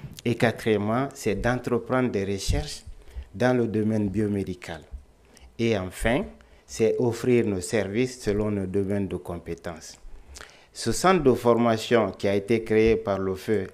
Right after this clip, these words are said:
Jean, professeur Sénécal a trois départements.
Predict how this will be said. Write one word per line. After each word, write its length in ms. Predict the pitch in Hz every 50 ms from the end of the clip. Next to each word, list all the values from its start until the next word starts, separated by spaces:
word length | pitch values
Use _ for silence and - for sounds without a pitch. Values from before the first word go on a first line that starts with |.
| - - 87 92
Jean, 240 | 95 101 98 98 98
professeur 640 | 92 - - 107 101 - 104 104 - - 110 107 -
Sénécal 680 | - - 107 101 98 87 - - 104 110 123 160 185 156 - _ _ _ _ _ _ - - - - - - _ _ _ _ _ _ _ _ _ -
a 180 | 117 110 104 104
trois 360 | - - - 131 139 139 131
départements. 640 | 101 110 107 110 - 98 90 - - - 95 87